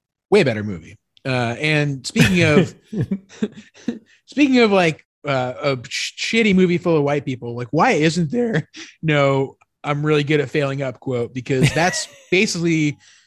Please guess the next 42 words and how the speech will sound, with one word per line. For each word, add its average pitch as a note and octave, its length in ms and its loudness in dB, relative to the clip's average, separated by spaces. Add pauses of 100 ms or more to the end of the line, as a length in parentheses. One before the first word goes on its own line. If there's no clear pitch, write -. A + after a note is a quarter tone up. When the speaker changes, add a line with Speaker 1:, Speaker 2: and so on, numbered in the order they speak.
(180)
Speaker 1:
basically G3 380 0
George's D#3 360 0
whole D3 140 -2
premise B2+ 360 -8
here, G#2+ 160 -8
right? A#2 220 -4
Like, C3+ 160 -6
everywhere A3+ 340 2
he A3 60 4
Speaker 2:
Yep. F#3 100 0
Speaker 1:
goes, E3 320 4
he's, E3+ 340 -4
he G3 240 0
sucks. - 580 -4
George F3 260 -2
is D#3 100 -6
awful. B2 640 -2
Speaker 2:
Yes. G2 320 -8
Speaker 1:
Uh, C3 60 -2 (120)
and, D#3+ 340 0
and D#3+ 180 0
Speaker 2:
But E3+ 100 -2
Speaker 1:
everywhere A#3 260 4
he G3 80 2
goes, E3 380 2
somebody's G3+ 520 0
looking F3 340 -4
to B2+ 340 -4 (240)
fuck A3+ 280 0
him A#3 380 -4 (260)
or D3 140 2
give E3 220 4
him G#3 140 2
a F3+ 60 4
job E3 680 0
or, D3 220 -2
like, C3+ 260 -6 (460)
Speaker 2:
Mm-hmm. A#2+ 240 -6 (140)
Speaker 1:
bet F3+ 180 2
him G#3+ 300 0
something F#3+ 280 -2
stupid G3+ 600 -2